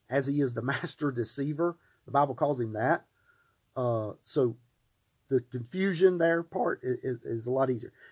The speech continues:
Now, uh, the, about the secret society, they had no known name, but were known to practice mysteries or what was called dark magic.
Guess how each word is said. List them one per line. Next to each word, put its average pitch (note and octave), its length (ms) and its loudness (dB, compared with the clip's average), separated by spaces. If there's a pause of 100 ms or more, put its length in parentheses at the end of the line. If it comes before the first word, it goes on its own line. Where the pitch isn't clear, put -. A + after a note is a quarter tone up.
(120)
Now, C#3+ 260 -2
uh, B2+ 260 2
the, C3 140 2
about F#3 220 10
the F3 80 2
secret - 300 -2
society, B2+ 460 2
they C3+ 160 4
had G3+ 220 8
no A3 180 6
known G#3+ 340 6
name, E3 440 4 (720)
but E3 180 8
were D3+ 120 6
known F#3 260 8
to F3+ 100 -2
practice D#3 500 4
mysteries F#3+ 800 4 (800)
or E3+ 140 10
what E3 180 6
was C#3 100 -4
called D3 320 6
dark C3+ 320 4
magic. C3 440 -2